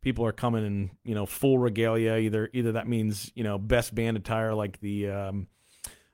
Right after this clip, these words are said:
uh, the Suicide, Suicide Puppets as a metal act come in full face paint. Uh, you know, and then we have people, you know, kinda treating it like prom where they're wearing tuxes and, and evening wear gowns. Uh, it really has the feel of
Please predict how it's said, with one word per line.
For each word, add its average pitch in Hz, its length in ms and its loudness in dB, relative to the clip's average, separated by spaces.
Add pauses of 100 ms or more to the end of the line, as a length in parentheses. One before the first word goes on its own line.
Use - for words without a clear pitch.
uh, 104 200 -2
the 104 60 -2
Suicide, 131 800 2 (120)
Suicide 135 440 2
Puppets 127 380 0
as 107 100 -2
a 107 40 -2
metal 117 360 0
act 110 460 -2
come 113 180 0
in 107 140 0
full 117 300 0
face 113 280 2
paint. 110 300 -2 (580)
Uh, 101 560 -6
you 117 100 -4
know, 110 100 0
and 107 80 0
then 113 80 0
we 110 120 2
have 107 440 -2
people, 113 360 0
you 110 80 0
know, 104 100 -2
kinda 113 220 -2
treating 113 300 0
it 113 160 -2
like 104 200 -4
prom 117 380 0
where 107 80 0
they're 110 100 0
wearing 113 280 0
tuxes 117 540 -2
and, 101 300 -4 (360)
and 104 120 -4
evening 123 400 2
wear 113 240 2
gowns. 110 800 -2
Uh, 98 460 -6
it 120 120 -6
really 151 300 6
has 123 320 -2
the 107 80 -6
feel 113 720 0
of 113 580 -2